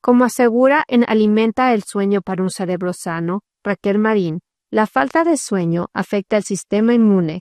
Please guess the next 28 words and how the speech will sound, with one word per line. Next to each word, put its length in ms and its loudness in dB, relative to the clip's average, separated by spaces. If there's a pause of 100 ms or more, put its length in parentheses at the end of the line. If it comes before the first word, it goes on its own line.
cardiovascular, 920 -2 (140)
metabólico, 880 -2 (300)
muscular 720 0
y 120 -2
al 80 -2
sistema 420 -2
nervioso. 600 -4 (540)
Los 200 0
desvelos 640 0
generan 420 0
fatiga 420 -4
mental 640 -2 (220)
y 120 -2
pérdida 380 0
de 120 0
la 100 0
concentración. 960 -8 (720)
Merman 760 2
la 160 0
memoria, 680 2 (180)
afectan 640 -2
al 200 0
ánimo 500 0 (140)
y 100 -2
envejecen 640 -2
el 140 -4
cerebro 480 -4
prematuramente. 1040 -6